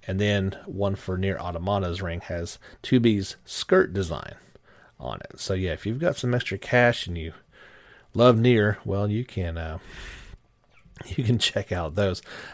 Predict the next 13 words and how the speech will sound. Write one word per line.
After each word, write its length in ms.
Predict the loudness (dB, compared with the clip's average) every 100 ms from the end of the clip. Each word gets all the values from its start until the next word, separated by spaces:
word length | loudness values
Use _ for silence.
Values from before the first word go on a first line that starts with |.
| -2
Uh, 220 | 6 6
the 160 | 8 8
next 460 | 8 8 8 6 4
one 320 | 6 6 4
is 460 | 8 10 10 6 0 -10 -16 -4
if 160 | 4
you 100 | 8 8
are 80 |
all 200 | 8 8
about 360 | 8 8 6 6
the 140 | 4
Romancing 680 | 8 8 8 10 8 6 2
Saga. 640 | 4 6 8 6 0 -6